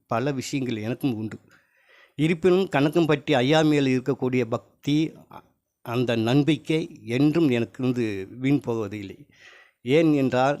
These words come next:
கணக்கன்பட்டி ஐயாவுடைய ஆற்றல், அனுகிரகங்களை உணர்ந்து அவரை என் மனதிற்குள் இறுக்க பிடித்து கொண்டேன்.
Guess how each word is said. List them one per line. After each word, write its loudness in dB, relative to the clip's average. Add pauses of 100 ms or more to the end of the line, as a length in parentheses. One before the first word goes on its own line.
(140)
கணக்கன்பட்டி 0
ஐயாவுடைய 2 (580)
ஆற்றல், -2 (420)
அனுகிரகங்களை 0 (580)
உணர்ந்து 2 (920)
அவரை -2 (1040)
என் 4 (120)
மனதிற்குள் 2
இறுக்க -2
பிடித்து -8
கொண்டேன். -10